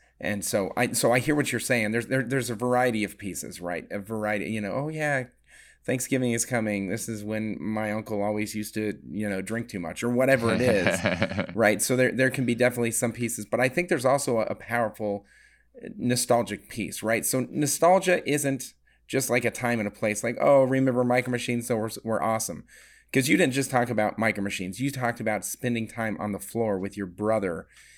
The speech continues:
Speaker 1: And, uh, and, and so it's actually, nostalgia is a yearning for our past self.
Speaker 2: Yep.
Speaker 1: And I
Speaker 2: Yep.
Speaker 1: think oftentimes those fallen away Catholics or the lost and the lonely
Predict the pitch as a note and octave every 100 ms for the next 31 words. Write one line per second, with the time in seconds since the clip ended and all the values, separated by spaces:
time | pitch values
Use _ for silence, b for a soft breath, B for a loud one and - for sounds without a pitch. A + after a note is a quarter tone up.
0 | b b A2 G#2 F#2 F#2 - G#2 - A#2
1 | G#2 B2+ C3 B2+ C#3+ C#3+ D3 C#3 A2 A#2+
2 | - C3 B2+ - A2 G#2 G2 A#2 A#2+ A2
3 | - G#2+ G#2+ F#2+ - F#2 F#2 - - -
4 | - F#2+ - - - _ - F2 - b
5 | b b b b - A2+ A2+ A#2+ A#2+ -
6 | A#2+ B2 C#3 C3+ - A2+ G#2 G2+ A2 A2+
7 | A#2 - A#2 A2+ G#2 G2 G2 - A#2 A#2
8 | - A#2+ - G#2 F#2+ F#2 G#2 A2 - G2
9 | F#2+ F#2 G2+ G2+ F2 E2+